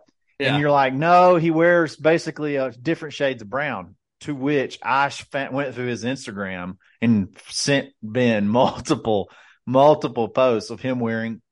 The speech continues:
Speaker 2: I mean, what I would call loud, like hot pink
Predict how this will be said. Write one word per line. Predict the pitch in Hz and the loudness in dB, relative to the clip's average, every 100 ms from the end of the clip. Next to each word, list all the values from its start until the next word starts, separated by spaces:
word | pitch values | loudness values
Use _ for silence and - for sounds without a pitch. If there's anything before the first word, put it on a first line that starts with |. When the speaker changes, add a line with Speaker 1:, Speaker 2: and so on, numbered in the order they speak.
| _ _ - | _ _ -14
Speaker 2:
I | |
mean, | 311 170 | -6 0
what | 139 | 4
I | 185 | 6
would | 214 127 | 6 4
call | - 98 85 | 0 -2 -4
loud, | 95 95 95 | -4 -4 -4
like | 113 104 _ | -8 -10 _
hot | - 139 156 - | -2 2 2 2
pink | - 147 151 151 - - | -6 -6 -4 -6 -10 -20